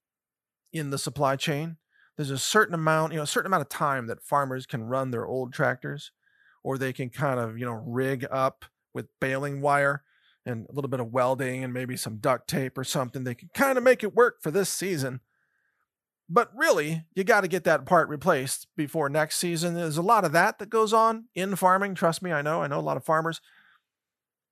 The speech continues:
And they're handy, but they, they can't work miracles, you know?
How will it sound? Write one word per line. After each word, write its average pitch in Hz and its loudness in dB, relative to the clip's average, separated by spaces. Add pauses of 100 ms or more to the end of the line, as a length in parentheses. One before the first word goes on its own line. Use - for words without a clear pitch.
(840)
And 131 -4
they're 185 2
handy, 190 2
but 139 2
they, 185 0
they 180 0
can't 196 0
work 185 2
miracles, 135 -4 (140)
you 143 -6
know? 139 -2